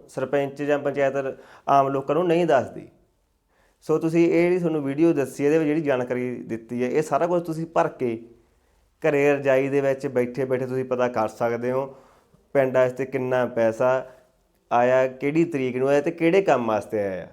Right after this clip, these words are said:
ਫਿਰ ਤੁਹਾਨੂੰ ਪਤਾ ਲੱਗ ਜੂਗਾ ਵੀ ਫਲਾਨੇ ਕੰਮ ਵਾਸਤੇ ਪੈਸੇ ਆਏ ਸੀ, ਉਹ ਕੰਮ ਤੁਹਾਡੇ ਪਿੰਡ ਵਿੱਚ ਹੋਇਆ ਜਾਂ ਨਹੀਂ ਹੋਇਆ। ਸੋ ਵੀਡੀਓ ਨੂੰ ਵੱਧ ਤੋਂ ਵੱਧ ਸ਼ੇਅਰ ਕਰ ਦਿਓ ਤਾਂ ਕਿ ਇਹ ਵੀਡੀਓ ਜਾਣਕਾਰੀ ਵਾਲੀ ਵੀਡੀਓ ਆ,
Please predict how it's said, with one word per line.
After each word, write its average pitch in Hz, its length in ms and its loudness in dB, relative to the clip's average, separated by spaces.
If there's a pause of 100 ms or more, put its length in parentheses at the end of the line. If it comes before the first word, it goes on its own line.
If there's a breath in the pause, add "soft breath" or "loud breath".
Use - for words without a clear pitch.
(220)
ਫਿਰ 143 80 0
ਤੁਹਾਨੂੰ 151 180 -2
ਪਤਾ 143 180 4
ਲੱਗ 135 180 4
ਜੂਗਾ 127 240 0
ਵੀ 143 140 0
ਫਲਾਨੇ 131 340 -2
ਕੰਮ 127 220 0
ਵਾਸਤੇ 123 260 -2
ਪੈਸੇ 117 300 -2
ਆਏ 107 240 0
ਸੀ, 131 280 -8 (240 loud breath)
ਉਹ 143 120 0
ਕੰਮ 139 180 2
ਤੁਹਾਡੇ 127 180 -4
ਪਿੰਡ 120 180 -4
ਵਿੱਚ 117 180 -4
ਹੋਇਆ 117 520 0
ਜਾਂ 120 240 0
ਨਹੀਂ 110 260 -4
ਹੋਇਆ। 123 340 0 (320 loud breath)
ਸੋ 175 160 0
ਵੀਡੀਓ 170 260 2
ਨੂੰ 190 100 2
ਵੱਧ 160 160 4
ਤੋਂ 165 100 -2
ਵੱਧ 175 100 4
ਸ਼ੇਅਰ 156 280 0
ਕਰ 156 180 2
ਦਿਓ 139 220 0
ਤਾਂ 147 240 0
ਕਿ 147 280 -2
ਇਹ 170 60 0
ਵੀਡੀਓ 151 420 0
ਜਾਣਕਾਰੀ 123 560 0
ਵਾਲੀ 131 160 0
ਵੀਡੀਓ 135 440 -2
ਆ, 147 140 0